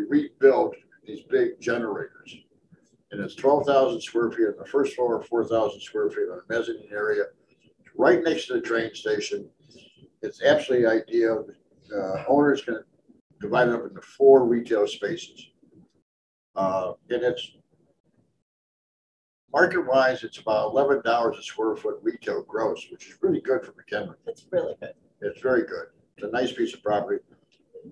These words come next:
Speaker 1: The tenant will vacate by the end of this month, and the rehab is gonna start immediately.
Speaker 2: And also, if, if you guys are familiar with Plum Grove Restaurant in McHenry, it's right down the street.
Speaker 1: Very
Speaker 2: Plum
Speaker 1: good.
Speaker 2: Garden, that's right. Plum Garden Restaurant is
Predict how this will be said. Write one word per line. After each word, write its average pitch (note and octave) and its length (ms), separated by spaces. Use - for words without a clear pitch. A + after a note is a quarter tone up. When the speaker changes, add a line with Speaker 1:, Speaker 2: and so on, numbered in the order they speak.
Speaker 1:
The G2+ 80
tenant C#3+ 320
will A2+ 140
vacate A#2+ 540
by G2+ 120
the G2+ 80
end A2+ 180
of G2 80
this G2 220
month, B2+ 280
and A2 240
the G#2+ 80
rehab A#2 400
is - 60
gonna G2+ 180
start G2+ 400
immediately. G2 320
Speaker 2:
And A#3 200
also, A#3 240
if, A3+ 240
if A3 160
you B3 80
guys C#4 160
are C4 80
familiar A3 220
with F#3+ 100
Plum G#3 180
Grove F#3 380
Restaurant A#3+ 440
in A3+ 200
McHenry, A3+ 480
it's A#3+ 220
right G3+ 220
down G#3 180
the F3+ 80
street. F3+ 280
Speaker 1:
Very - 140
Speaker 2:
Plum C4 200
Speaker 1:
good. A#3 100
Speaker 2:
Garden, G#3+ 300
that's G3 160
right. - 200
Plum G#3 200
Garden F3+ 260
Restaurant E3+ 280
is - 100